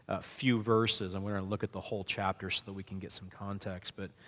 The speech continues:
but I felt like, as a response to what we heard last week, that it's appropriate for us to, to spend a week and say, "Okay, that's a great story, but, but what about us?"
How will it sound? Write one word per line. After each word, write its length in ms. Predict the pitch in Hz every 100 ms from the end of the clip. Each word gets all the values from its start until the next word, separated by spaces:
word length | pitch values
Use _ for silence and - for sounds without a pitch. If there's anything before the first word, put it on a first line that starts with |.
| - - - - _
but 480 | 120 127 120 - - -
I 100 | 123
felt 420 | - 196 175 151
like, 320 | 123 117 110
as 220 | 120 110
a 40 | 113
response 840 | 110 - - 143 123 123 123 -
to 100 | 123
what 160 | 113 107
we 140 | 107
heard 340 | 92 110 107 101
last 420 | 98 98 - -
week, 260 | 98 95
that 140 | - 98
it's 140 | 92
appropriate 720 | 101 - 120 110 101 101 -
for 180 | - 104
us 200 | 98 -
to, 200 | 98 90 - - - -
to 80 | -
spend 320 | - 131 123
a 60 | 127
week 420 | 139 117 104 -
and 140 | 101
say, 340 | - 110 101 104
"Okay, 480 | 135 131 127 117 117 -
that's 180 | 101 -
a 40 |
great 340 | 104 117 123
story, 640 | - - 143 117 104 101 101 131 -
but, 220 | 101 92 - _ -
but 80 | 98
what 200 | 101 101
about 260 | 95 90
us?" 360 | 85 - -